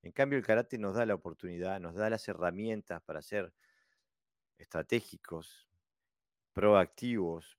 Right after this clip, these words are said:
poder prevenir, poder evitar, poder evadir, poder,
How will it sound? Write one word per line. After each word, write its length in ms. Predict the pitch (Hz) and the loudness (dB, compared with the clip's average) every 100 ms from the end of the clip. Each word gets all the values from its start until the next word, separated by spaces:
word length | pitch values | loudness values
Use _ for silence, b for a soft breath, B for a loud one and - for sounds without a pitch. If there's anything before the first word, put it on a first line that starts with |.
| _ | _
poder 360 | 87 87 101 - | -6 -4 -4 -4
prevenir, 640 | 92 85 87 104 110 98 | -2 0 -2 -2 -2 -2
poder 280 | 87 87 101 | -2 -2 0
evitar, 580 | 92 85 - 117 98 | -2 -4 2 4 4
poder 420 | 85 85 104 104 95 | 0 -2 0 2 2
evadir, 520 | 82 87 127 113 90 | 2 0 2 0 -2
poder, 500 | 87 85 101 107 | -6 -2 0 -2